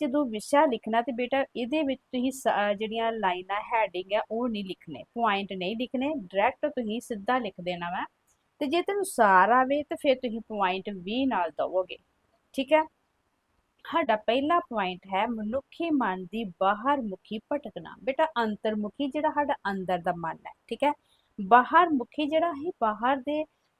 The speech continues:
ਬਾਹਰ ਲੋਕਾਂ ਦੇ ਵਿੱਚ ਵਿਚਰਦੇ ਹਾਂ, ਉਸ ਚੀਜ਼ ਨੂੰ ਕਹਿੰਦੇ ਨੇ ਬਾਹਰਮੁਖੀ। ਹ-, ਇਨਸਾਨ ਦੇ ਦੋ ਮਨ ਨੇ, ਠੀਕ ਹੈ, ਇੱਕ ਉਹਦੇ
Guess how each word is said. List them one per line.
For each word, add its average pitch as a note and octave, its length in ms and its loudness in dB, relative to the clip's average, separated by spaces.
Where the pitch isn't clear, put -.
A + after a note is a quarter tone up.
ਬਾਹਰ C4+ 380 4
ਲੋਕਾਂ A3 420 2
ਦੇ A3+ 140 2
ਵਿੱਚ A#3+ 240 -4
ਵਿਚਰਦੇ F#3+ 640 0
ਹਾਂ, G3+ 160 -2
ਉਸ C#4 200 -4
ਚੀਜ਼ G3 280 -8
ਨੂੰ F#3 140 -8
ਕਹਿੰਦੇ F3+ 280 -4
ਨੇ C4+ 120 0
ਬਾਹਰਮੁਖੀ। G#3 760 -2
ਹ-, B3 200 -6
ਇਨਸਾਨ B3 540 -2
ਦੇ A3 100 -4
ਦੋ F3+ 400 -4
ਮਨ D3 120 -8
ਨੇ, - 60 -20
ਠੀਕ - 180 -12
ਹੈ, C#4+ 100 2
ਇੱਕ D#4 180 0
ਉਹਦੇ C#4 240 4